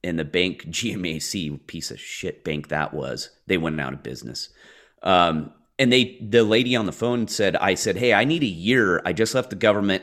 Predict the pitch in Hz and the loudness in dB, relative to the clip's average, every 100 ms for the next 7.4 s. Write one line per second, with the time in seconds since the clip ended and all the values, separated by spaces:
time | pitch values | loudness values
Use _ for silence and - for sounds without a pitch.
0 | - - 90 90 104 92 - 90 90 110 | -6 -10 -6 -2 0 -2 -4 -2 2 0
1 | 107 104 - 101 101 98 98 95 92 87 | 0 -4 -4 -4 -6 -4 -4 -2 -2 -4
2 | - _ - - _ 110 107 107 139 - | -10 _ -20 -20 _ 2 4 4 2 2
3 | 147 147 135 104 120 117 107 101 104 104 | 2 2 2 0 2 0 0 -2 -2 0
4 | 92 101 85 69 - - 78 - _ _ | -2 -2 -6 -6 -10 -10 -10 -10 _ _
5 | - 101 113 117 101 92 98 - 98 92 | -8 -4 0 2 2 2 0 -2 -6 -6
6 | - - 85 85 98 107 113 110 - - | -8 -8 -6 0 2 2 2 0 -4 -4
7 | 104 98 98 | -2 0 -2